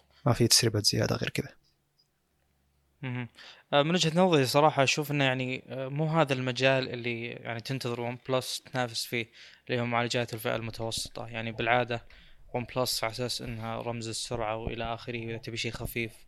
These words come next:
Speaker 2: ومن ذا الكلام. ف، يعني، أحس إنه طبعا هو فوق ما إنه أصلا الفئة هذه الحرب فيها قوية، يعني، مؤخرا، آه، يعني، ما أش-، ما أتوقع، مجرد توقعات مثل ما قلت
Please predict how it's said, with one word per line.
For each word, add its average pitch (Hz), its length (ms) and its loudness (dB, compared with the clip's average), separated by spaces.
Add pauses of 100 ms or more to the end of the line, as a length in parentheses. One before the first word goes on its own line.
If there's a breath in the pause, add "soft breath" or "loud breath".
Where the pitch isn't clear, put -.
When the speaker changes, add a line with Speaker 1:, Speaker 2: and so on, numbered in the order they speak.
(400 soft breath)
Speaker 2:
ومن 120 140 -6
ذا 117 100 0
الكلام. 110 420 -4
ف، 113 400 -2 (920)
يعني، 120 560 0
أحس - 380 2
إنه 127 200 2
طبعا 127 340 0
هو 135 640 0
فوق 156 280 4
ما 151 160 4
إنه 156 200 0
أصلا 143 240 2
الفئة 135 500 4
هذه 123 160 0
الحرب 120 340 0
فيها 117 300 0
قوية، 120 380 4
يعني، 107 440 -2 (300)
مؤخرا، 120 600 -2 (800)
آه، 64 360 -2 (540)
يعني، 127 160 0
ما 139 180 0
أش-، - 200 -6
ما 160 140 0
أتوقع، 123 580 2 (520)
مجرد 156 340 -2
توقعات 120 480 -2
مثل 127 140 -12
ما 131 80 -4
قلت 120 540 -10